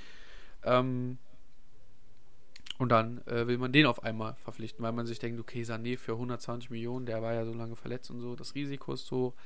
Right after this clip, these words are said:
dann holen wir uns Steven Bergwijn für siebzig Millionen“, aber dann geht er dann doch zu,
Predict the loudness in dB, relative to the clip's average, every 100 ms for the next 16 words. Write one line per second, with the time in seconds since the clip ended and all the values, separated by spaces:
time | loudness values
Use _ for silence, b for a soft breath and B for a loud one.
0 | b b 0 2 2 2 0 0 0 2
1 | 4 4 0 -2 -4 0 0 -2 -4 0
2 | 4 4 2 0 0 0 -2 0 0 0
3 | -2 -2 -2 -2